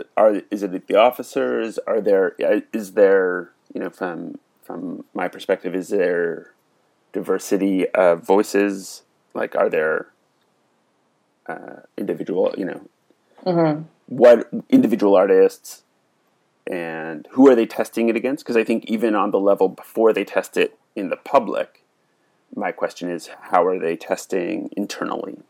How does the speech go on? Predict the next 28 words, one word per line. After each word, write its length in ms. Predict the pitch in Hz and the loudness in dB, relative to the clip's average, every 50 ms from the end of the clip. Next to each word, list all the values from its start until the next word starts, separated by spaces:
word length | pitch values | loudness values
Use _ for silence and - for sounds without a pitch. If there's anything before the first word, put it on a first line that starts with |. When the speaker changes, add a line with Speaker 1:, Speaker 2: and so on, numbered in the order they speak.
| _ _ - | _ _ -8
Speaker 1:
inside 400 | - 90 - - - 98 - - | -8 -8 -4 -2 -2 -2 -2 -2
that 160 | - - - | -6 -6 -4
process? 560 | - - - - - - - - - - _ _ _ _ _ _ _ _ | -4 -6 -6 -6 -10 -16 -18 -18 -20 -20 _ _ _ _ _ _ _ _
Speaker 2:
Mm-hmm. 340 | 180 180 170 170 156 147 165 - - - 101 | -6 -4 -2 -2 -2 -4 -6 -10 -8 -6 -4
Speaker 1:
And, 520 | 95 - 175 - 82 82 - - - - _ _ _ _ _ _ _ _ _ _ _ _ _ _ _ _ _ _ - | -2 -2 -2 -4 -4 -6 -8 -10 -12 -14 _ _ _ _ _ _ _ _ _ _ _ _ _ _ _ _ _ _ 0
and 220 | 98 98 87 85 | 2 2 2 0
that, 260 | 85 82 80 78 - _ _ _ - | 0 0 0 -2 -2 _ _ _ -8
you 100 | - 104 | -8 -6
know, 160 | 87 - - - _ - - | -6 -8 -12 -18 _ -16 -12
my 400 | - - 92 87 92 107 104 - - - - _ _ _ _ _ _ _ _ _ _ _ _ | -8 -6 -6 -6 -6 -6 -8 -8 -12 -16 -20 _ _ _ _ _ _ _ _ _ _ _ _
tendency 540 | - - 160 160 151 131 113 - - 101 101 | 2 4 6 8 8 6 6 2 2 2 2
is 100 | 98 95 | 2 2
towards, 240 | - - 95 92 - | 2 2 2 2 4
oh, 100 | - 98 | 4 4
you 100 | 98 90 | 4 4
bring 220 | 90 92 95 90 | 2 0 0 0
a 40 | 90 | -2
team 600 | 87 - - - 95 92 90 90 90 90 82 - - | -4 -6 -2 0 0 0 2 0 -2 -2 -4 -4 -6
of 140 | - - - | -6 -6 -4
people 300 | - 95 92 - 98 85 | -4 -4 0 0 0 -2
together 720 | - - - - - 90 90 - - 90 95 95 - - - | -2 -8 -2 0 2 2 4 4 4 6 6 4 2 0 -4
who 520 | - 90 87 - - 85 85 85 - - _ _ _ _ _ _ _ _ _ _ _ _ _ _ _ - 113 101 | -4 -2 -2 -2 -2 -4 -6 -8 -10 -12 _ _ _ _ _ _ _ _ _ _ _ _ _ _ _ -14 -6 0
don't 260 | 87 104 98 98 95 | 2 4 4 4 2
all 200 | - 82 82 82 | 2 4 4 4
agree 260 | 101 101 98 92 90 | 2 2 0 0 0
with 180 | 90 95 - - | 0 -2 -2 -4
each 200 | 87 82 - - | -6 -6 -4 -2
other 500 | - - - - - - - - - _ | -2 0 0 0 -2 -4 -6 -8 -12 _